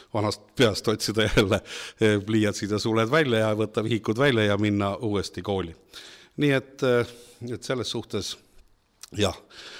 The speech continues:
Aga, äh, minu kokkupuude Eesti tervishoiukorraldusega algas, äh, väga huvitavalt, kuna mul oli omal ajal Mulgimaal Viljandis üks suuremaid ettevõtteid kooperatiivide ajal,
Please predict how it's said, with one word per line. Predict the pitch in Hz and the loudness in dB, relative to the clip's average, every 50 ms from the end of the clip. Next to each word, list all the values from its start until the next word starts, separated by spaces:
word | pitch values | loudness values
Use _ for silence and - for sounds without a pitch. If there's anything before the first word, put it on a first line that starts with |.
| - - - - - _ - | -18 -18 -20 -20 -20 _ -2
Aga, | - 120 131 165 - - 165 160 160 156 156 151 - - 175 | 2 2 2 2 4 4 6 8 8 8 8 6 4 2 2
äh, | 156 151 147 143 147 147 139 | 4 4 6 6 4 4 4
minu | 143 170 165 160 151 139 135 120 - - - - - - - | 4 2 4 4 2 2 2 4 4 4 4 4 -2 -12 -6
kokkupuude | - 180 160 - - 117 110 113 113 110 101 107 104 98 - - - - - - - - - - - - - - _ - | -2 -4 -2 -2 -2 -6 -2 0 0 0 2 2 0 0 0 -2 -4 -4 -8 -16 -20 -20 -20 -20 -20 -20 -20 -16 _ -2
Eesti | 120 123 113 - 117 | -2 0 0 -2 -2
tervishoiukorraldusega | 104 131 117 117 104 95 110 110 110 117 143 175 160 143 120 117 110 98 110 104 98 110 104 92 - - _ _ _ - 110 | -2 0 0 0 0 0 0 0 0 0 0 0 0 0 0 -2 -2 -2 -2 -2 -2 -4 -6 -6 -8 -14 _ _ _ -8 -4
algas, | 110 107 107 98 - - 107 101 - - - - - | -2 -2 -2 -2 -4 -4 -4 -4 -4 -4 -6 -2 -2
äh, | 101 98 98 95 90 - - - | 0 0 0 -2 -4 -4 -4 -2
väga | 110 92 117 113 | -2 -2 -2 -2
huvitavalt, | 170 160 147 - - 113 104 104 98 - - - - - - - - - - - - - - - - - _ | -2 -4 -4 -2 0 0 2 2 0 -2 -6 -16 -20 -20 -20 -20 -20 -20 -20 -20 -20 -20 -20 -20 -20 -16 _
kuna | - 117 117 117 113 | -4 -2 0 2 2
mul | 110 113 110 113 113 | 2 2 2 2 2
oli | 110 113 113 110 - - - | 2 2 2 0 -2 -2 -4
omal | 127 117 110 104 104 | -2 -2 0 2 2
ajal | 104 104 101 101 101 98 - - - - - - _ - - | 2 2 2 0 -2 -4 -8 -12 -18 -18 -18 -20 _ -6 -4
Mulgimaal | 107 107 101 101 95 92 92 95 101 | -4 -2 -2 -2 -2 -2 -2 0 0
Viljandis | 127 131 120 104 95 90 90 87 - - - - - - - - - _ - | 0 0 0 0 -2 -4 -4 -6 -8 -8 -10 -14 -20 -20 -20 -20 -18 _ -12
üks | 95 - - | -8 -6 -2
suuremaid | 110 104 95 92 87 90 90 98 | -2 0 0 0 0 0 0 0
ettevõtteid | 127 131 - - 104 101 101 98 - - 95 92 87 - - - - - | -2 -2 -4 -4 -4 -4 -4 -4 -6 -6 -6 -6 -6 -8 -12 -20 -18 -10
kooperatiivide | - 95 87 - - 92 92 87 - - 147 143 131 110 104 - - 110 | -6 -6 -6 -4 -2 -4 -4 -4 -4 -4 -4 -4 -2 -4 -4 -4 -2 0
ajal, | 107 104 101 92 | 0 0 -2 -2